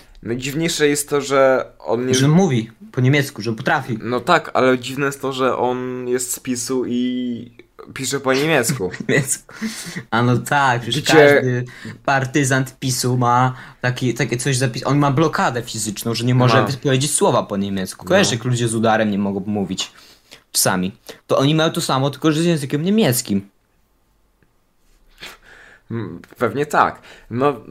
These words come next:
Speaker 1: tak, na przykład kampania, e, Dudy dwa tysiące dwadzieścia. Mm, lotnisko w Berlinie.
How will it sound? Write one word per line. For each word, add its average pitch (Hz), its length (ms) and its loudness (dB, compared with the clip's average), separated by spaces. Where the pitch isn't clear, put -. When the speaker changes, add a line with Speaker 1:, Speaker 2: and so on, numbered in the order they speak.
Speaker 1:
tak, 107 260 0
na 120 100 -4
przykład 120 340 -4
kampania, 127 720 2
e, 110 600 2
Dudy 120 540 -2
dwa 120 200 0
tysiące 120 360 -10
dwadzieścia. 98 640 -4
Mm, 110 300 -6
lotnisko 156 540 -2
w 147 60 -6
Berlinie. 127 540 0